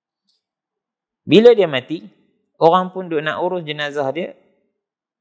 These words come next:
Dia pun bagi tahu, "Sesungguhnya padri kita ni orang yang sangat jahat."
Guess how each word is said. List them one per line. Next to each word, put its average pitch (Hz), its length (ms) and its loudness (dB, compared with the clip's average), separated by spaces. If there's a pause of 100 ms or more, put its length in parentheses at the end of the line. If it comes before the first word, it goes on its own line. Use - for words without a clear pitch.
(680)
Dia 165 140 0
pun 185 180 -2
bagi 151 240 -2
tahu, 135 320 2
"Sesungguhnya 165 880 -10 (240)
padri 165 520 -2
kita 165 440 -2
ni 165 220 -18
orang 165 420 -8
yang 165 60 -20
sangat 190 420 -10
jahat." 156 400 0